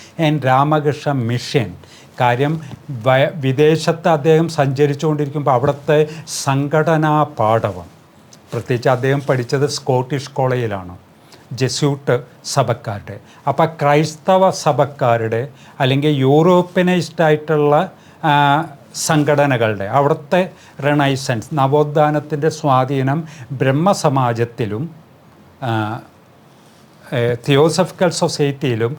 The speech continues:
even രാമകൃഷ്ണ മിഷനിലും ഒരു പരിധി ഉണ്ടായിരുന്നു. പക്ഷേ അതിലൊന്നും, അതിലൊരു കലർപ്പുമില്ലാത്ത ഒരു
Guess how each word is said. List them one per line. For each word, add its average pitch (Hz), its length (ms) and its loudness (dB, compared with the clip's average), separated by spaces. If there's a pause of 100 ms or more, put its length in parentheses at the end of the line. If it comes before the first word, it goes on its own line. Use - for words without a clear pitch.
(300)
even 160 460 -2 (140)
രാമകൃഷ്ണ 160 640 0
മിഷനിലും 160 480 -2
ഒരു 160 100 0
പരിധി 147 440 -2
ഉണ്ടായിരുന്നു. 110 520 -4 (500)
പക്ഷേ 170 200 2
അതിലൊന്നും, 180 920 2
അതിലൊരു 180 440 4 (140)
കലർപ്പുമില്ലാത്ത 185 1040 2 (420)
ഒരു 156 180 4